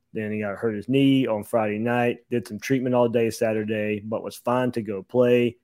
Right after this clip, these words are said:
Could have played Saturday, but not having practice,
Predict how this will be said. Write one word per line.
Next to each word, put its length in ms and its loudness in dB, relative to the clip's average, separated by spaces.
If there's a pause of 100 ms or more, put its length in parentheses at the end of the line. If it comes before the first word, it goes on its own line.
(160)
Could 140 6
have 160 4
played 240 4
Saturday, 720 -4 (100)
but 80 -6
not 240 2
having 260 0
practice, 540 -4